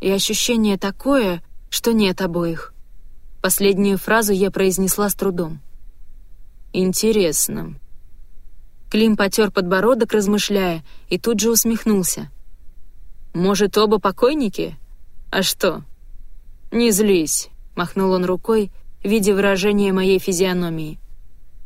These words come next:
«Но, говоря между нами, и ты, и я сомневаемся, что он человек. Не совсем человек, верно?» «Ага, он падший ангел.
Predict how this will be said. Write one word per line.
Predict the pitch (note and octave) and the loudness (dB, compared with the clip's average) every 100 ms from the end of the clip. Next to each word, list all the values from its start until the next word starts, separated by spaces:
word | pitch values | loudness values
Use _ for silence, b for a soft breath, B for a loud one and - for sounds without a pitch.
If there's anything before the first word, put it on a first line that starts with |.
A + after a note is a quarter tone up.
| - - - - | -14 -18 -10 -2
«Но, | G3 G#3 | 2 4
говоря | G#3 G#3+ A3 | 4 6 4
между | G#3+ G#3+ F#3 G#3 | 4 2 2 2
нами, | G#3 A3+ G#3 F3+ | 4 4 2 0
и | E3 F#3 F3+ | 0 0 0
ты, | - G3+ G#3+ G#3 | 2 2 2 2
и | |
я | F#3+ G#3+ | 2 2
сомневаемся, | - G3+ G3+ G3+ G#3+ G#3 F3 E3 | 2 2 2 2 2 2 0 -2
что | - E3 | -4 -4
он | E3 | -2
человек. | E3 F3 E3+ E3 E3+ - - - - - - - - - - | -2 0 0 0 -2 -4 -12 -14 -14 -16 -14 -16 -16 -16 -8
Не | G#3+ B3 | -2 0
совсем | - C#4 - - F3 E3 | 2 2 2 2 2 0
человек, | - F3 F3 E3 E3 - | 0 2 2 0 -6 -8
верно?» | E3+ G3 B3+ G#3+ C#3+ - - - - - - - - - - - - - | 0 2 4 0 -2 -10 -16 -14 -14 -14 -16 -16 -14 -14 -14 -16 -16 -6
«Ага, | A3 A#3+ A3 C#4+ C4+ - - - | 0 0 0 -2 -4 -14 -10 -2
он | B3+ A3+ | -2 0
падший | B3 - C4+ | 0 2 2
ангел. | C4 G#3+ F3 E3 D3+ | 2 2 0 -2 -4